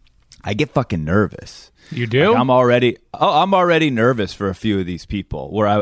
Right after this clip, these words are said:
Speaker 1: where I have, on Sibling Revelry, I've not been nervous one time, because these are amazing
Speaker 2: You
Speaker 1: athletes
Speaker 2: weren't
Speaker 1: who have
Speaker 2: nervous talking to the Property Brothers.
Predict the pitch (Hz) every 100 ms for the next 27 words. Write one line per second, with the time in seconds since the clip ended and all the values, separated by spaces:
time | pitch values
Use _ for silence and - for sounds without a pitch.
0 | - 107 104 104 95 92 101 101 95 104
1 | - 127 107 101 104 98 92 90 87 82
2 | 90 80 90 82 82 92 85 80 - 95
3 | 101 85 78 87 71 - - _ _ -
4 | - - 131 156 185 220 180 139 127 135
5 | 151 120 113 147 202 247 233 233 208 196
6 | 214 226 214 - 175 175 180 165 143 156
7 | 165 151 123 101 92 85 -